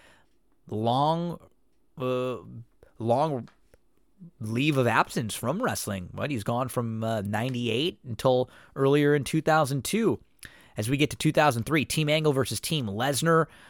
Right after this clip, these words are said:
was one of the elimination matches. We had a Kane versus Shane O'Mac match. We had Team Bischoff versus Team Austin for control of Raw. This is where we started getting a lot of the Raw SmackDown stuff. We started getting some brand,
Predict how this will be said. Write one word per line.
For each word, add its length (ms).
was 140
one 100
of 60
the 60
elimination 580
matches. 460
We 80
had 80
a 60
Kane 440
versus 300
Shane 340
O'Mac 480
match. 380
We 60
had 160
Team 240
Bischoff 420
versus 300
Team 280
Austin 360
for 180
control 640
of 160
Raw. 340
This 220
is 80
where 140
we 80
started 320
getting 200
a 40
lot 180
of 60
the 80
Raw 340
SmackDown 800
stuff. 460
We 80
started 260
getting 200
some 200
brand, 640